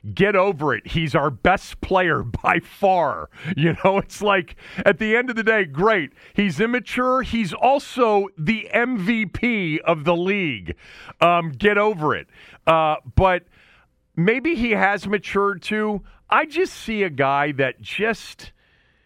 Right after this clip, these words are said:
you know, there are, there are lots, there, there are not lots of guys. There are few guys in all of these sports that you just feel like are kind of built for the moment. And he, when he hit that walk-off to win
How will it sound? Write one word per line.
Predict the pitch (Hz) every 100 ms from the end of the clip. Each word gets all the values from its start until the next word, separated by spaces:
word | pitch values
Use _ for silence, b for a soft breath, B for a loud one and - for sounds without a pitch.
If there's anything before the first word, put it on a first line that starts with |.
| _ _ _ -
you | 170
know, | 180 170 -
there | 139 202 214
are, | 214 196 190 - - 151 147
there | 175
are | 165
lots, | 202 254 - -
there, | 160 151
there | 143
are | 139
not | 135 123
lots | 127 -
of | 117
guys. | 95 92 90
There | - 135
are |
few | - - 247 320 294
guys | 185 147 135 135 120
in | 135
all | 127 139
of | 139
these | 123 117
sports | - - 107 87 - -
that | 127 -
you | 131 127
just | 95 170 185 -
feel | - 160 143
like | 120 104 98 - -
are | 110
kind | - - 175 180
of | 147 92 71
built | 123 139 -
for | - - 123
the | 104
moment. | 98 101 104 90 82 _ b b b b b b
And | 131 123
he, | - 202 233 233 233 220 b b b b b -
when | 175
he | 175 277 302 285
hit | 254 233
that | 208 190 151
walk-off | 135 147 160 - 156 160 - -
to | 147
win | 113 131 135 135